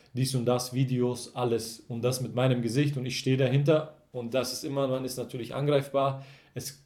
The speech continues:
es kommt Kritik, das war natürlich eine Herausforderung, weil ich ja zu dem Zeitpunkt nicht irgendwie, äh, was weiß ich, weiß Arnold, ich war kein Arnold Schwarzenegger, ich war hier kein Profi-Weltmeister oder sonst was, aber ich hatte gute Intentionen, gute Absichten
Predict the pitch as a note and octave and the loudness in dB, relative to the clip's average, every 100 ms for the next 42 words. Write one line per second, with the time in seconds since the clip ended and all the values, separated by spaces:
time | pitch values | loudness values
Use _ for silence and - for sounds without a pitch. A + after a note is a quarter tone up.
0 | - B2+ - - D3 D3 C#3 C#3+ D3 C#3+ | -10 -8 -8 0 0 0 -2 -2 0 0
1 | - - - _ - E3 G3+ F#3 F#3+ E3+ | -2 -14 -20 _ -4 -2 0 0 0 0
2 | E3+ D3 D3 D#3+ C#3+ C3+ C#3 E3+ - - | 2 4 2 2 2 6 6 4 -2 -12
3 | - _ _ A#2+ C3+ C#3 C#3+ C#3 C3 C#3+ | -20 _ _ 4 6 6 4 2 0 0
4 | C#3+ C#3+ C#3 C#3+ D3 D3 C#3+ C#3+ C#3 C#3 | 0 2 0 2 2 4 4 2 4 2
5 | B2+ C3 C3 C3 C3 C3 - - - A#2 | 2 4 6 4 2 -2 -16 -20 -8 -2
6 | A#2 A#2 B2+ C3 B2 B2 D#3 C3 A2 B2 | 0 0 0 0 0 0 0 0 0 0
7 | B2+ - D#3 B2+ C#3+ C#3+ C3 C3 C3 A#2+ | 0 -2 -6 2 2 4 -2 -2 -2 -4
8 | - E3+ - E3 E3 D#3 D#3 C#3+ C3 C3 | -2 -2 0 0 4 4 2 0 0 2
9 | B2+ B2+ B2 A#2+ A2+ D3 D3+ D3 D3 D3 | 0 0 -2 -2 0 0 2 2 4 2
10 | D3 D3 - D3 C3+ A#2 B2 D#3 D3+ D#3 | 0 -2 2 2 4 4 2 0 0 -2
11 | D#3 - - - - _ _ _ _ - | -4 -12 -20 -20 -20 _ _ _ _ -2
12 | B2 C#3+ D#3 D3 A#2+ C3+ C3 B2+ C3 D#3 | 2 6 6 6 2 -2 0 0 -2 -2
13 | C#3+ A#2 A#2 A2 D3 D#3 D3 C3+ C3+ C#3+ | -2 -2 -6 -4 -2 0 0 -2 -4 -2
14 | C#3 C#3 C#3 C3+ D3 C3 C3 C3+ | -2 -2 -4 -4 2 2 2 -2